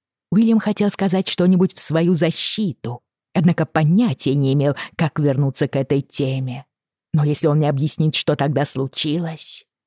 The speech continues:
Впрочем, достойного оправдания все равно не было. Он вел себя как болван. Вот и все.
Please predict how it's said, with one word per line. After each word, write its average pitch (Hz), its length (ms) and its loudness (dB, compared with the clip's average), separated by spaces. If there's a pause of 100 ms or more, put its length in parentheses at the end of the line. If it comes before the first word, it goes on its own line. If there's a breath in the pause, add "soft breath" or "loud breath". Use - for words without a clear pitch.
(600)
Впрочем, 233 520 2
достойного 190 580 2
оправдания 151 720 2
все - 200 0
равно 147 340 0
не 127 300 -2
было. 123 360 -6 (400)
Он 269 220 2
вел 220 180 4
себя 185 260 0
как 156 220 -2
болван. 120 840 -4 (340)
Вот 143 340 -2
и 131 80 -2
все. - 560 -10